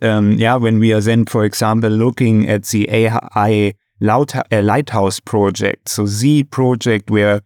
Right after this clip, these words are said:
the Commission wanted to centralize all of our expertise, it has an E U budget of eight hundred thousand euros. It's nothing. It's a joke.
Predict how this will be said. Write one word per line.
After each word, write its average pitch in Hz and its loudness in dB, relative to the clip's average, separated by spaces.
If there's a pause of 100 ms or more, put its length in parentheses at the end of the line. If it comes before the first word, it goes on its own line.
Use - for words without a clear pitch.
(360)
the 110 -2
Commission 117 0
wanted 107 0
to 101 0
centralize 101 0
all 110 0
of 101 -4
our 104 0
expertise, 117 -2 (280)
it 107 -4
has 120 -2
an 117 0
E 120 4 (120)
U 143 2
budget 120 -2
of - -6
eight 127 -2
hundred 113 0
thousand 107 0
euros. 117 0
It's - -6
nothing. 127 -2
It's - -8
a 104 -2
joke. 110 -2